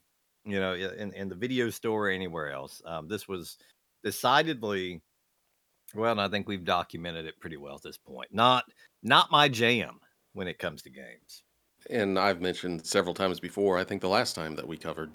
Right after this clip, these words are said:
Speaker 2: uh, an eight-bit R P G on here, that I didn't actually get into R P Gs until sixteen-bit,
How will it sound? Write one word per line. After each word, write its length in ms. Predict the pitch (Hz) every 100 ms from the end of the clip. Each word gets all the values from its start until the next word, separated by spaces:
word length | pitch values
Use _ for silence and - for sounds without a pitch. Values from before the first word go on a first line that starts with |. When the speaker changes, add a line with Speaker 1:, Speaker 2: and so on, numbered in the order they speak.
| - _ -
Speaker 2:
uh, 200 | 82 -
an 120 | 82
eight-bit 340 | 85 82 101 85
R 100 | 85
P 160 | 92
G 200 | 82 85
on 140 | 82 80
here, 180 | 87
that 180 | 82 82 - - - -
I 100 | 120
didn't 160 | 123 117
actually 320 | 113 110 98
get 180 | 101 113
into 180 | 101
R 100 | 78
P 140 | 90 95
Gs 300 | 92 85 82
until 420 | 85 87 82 80 80 - - - 80
sixteen-bit, 760 | - - 107 - 101 90 104